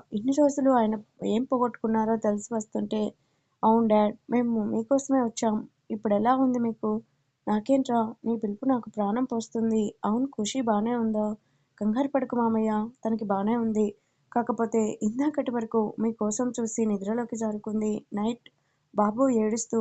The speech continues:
ఉండేసరికి నిద్ర లేదు తనకి" అని చెప్పాడు సామ్రాట్. "సామ్రాట్, నాకు బాబుని చూపిస్తావా?" అని అడిగారు ఆశగా. "ఇప్పుడే తీసుకొస్తాను మామయ్య" అని వెళ్ళిన సామ్రాట్ ఐదు నిమిషాలకి బాబుతో పాటు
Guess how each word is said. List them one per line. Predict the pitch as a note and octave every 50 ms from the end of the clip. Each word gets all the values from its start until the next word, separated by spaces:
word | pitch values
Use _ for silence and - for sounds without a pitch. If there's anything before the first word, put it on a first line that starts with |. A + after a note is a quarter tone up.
| G#3+
ఉండేసరికి | - - G#3 G#3+ A3 G#3+ G#3+ A3 G#3 G3+ - A3 G#3+ G3+ -
నిద్ర | - G3+ G#3 G3+ G#3+ B3
లేదు | B3+ B3+ B3+ A#3+ A3+
తనకి" | - A3+ G#3+ A3 G#3 G#3+ A3+
అని | G#3+ G#3 G#3
చెప్పాడు | G#3 - G#3 G#3 - G#3+ G#3 G#3 G#3+
సామ్రాట్. | G#3+ G#3+ G3 G3 G3+ G3+ G#3+ G#3+ G#3 G#3 - _ _ _ _ _ _ _ _ _ _ _ _ -
"సామ్రాట్, | A3 G#3+ G#3+ G#3+ A3+ A3+ A3 G#3+ - _ _ _ -
నాకు | A3+ A#3 A3+ -
బాబుని | A3 G3+ G#3 G3+ A#3 C4 C4
చూపిస్తావా?" | B3+ B3 A3+ - G#3+ - - - A3 G#3+ G3+ G#3+ G#3+ G#3 G#3+ - - _ _
అని | A3 A3+ A#3+ A#3+
అడిగారు | A3+ G#3+ G#3 A3 A3+ A3
ఆశగా. | G#3+ G3+ G3+ G#3 - A3 A3 G#3 G#3 - - _ _ _ _ _ _ _ _ _ _ -
"ఇప్పుడే | A3 G#3+ - C#4 C#4 D4+ D4
తీసుకొస్తాను | C#4 - A#3 A3 G#3+ - - A#3+ A3 - - A#3+ A3+ A3+
మామయ్య" | A3+ G#3+ G#3 G#3+ G#3+ G#3+ G#3+ G#3 G#3 G#3+ - _ -
అని | - G#3+ A3
వెళ్ళిన | A3 G#3+ G#3 G#3 G#3+ G#3+ A3
సామ్రాట్ | G#3 - G3+ G3 G#3 A3 A3+ A#3 A3+ A3 - - - _ G#3+
ఐదు | G#3+ A3+ A#3
నిమిషాలకి | A3 G#3+ G3+ G#3 - - B3+ B3+ B3+ - B3+
బాబుతో | G#3 G#3 G#3 G3+ G#3 A3+ A3+ B3+
పాటు | A#3+ A#3+ A3+ G#3+ G#3 G#3+